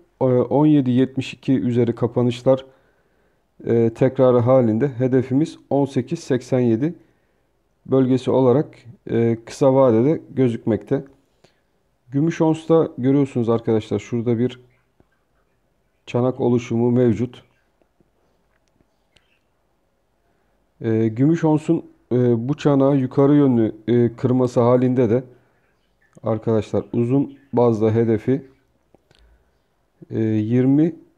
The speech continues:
nokta altmış dokuz. Evet, yirmili seviyelere kadar gümüş ons,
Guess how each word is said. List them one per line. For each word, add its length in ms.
nokta 340
altmış 540
dokuz. 460
Evet, 300
yirmili 400
seviyelere 560
kadar 240
gümüş 440
ons, 400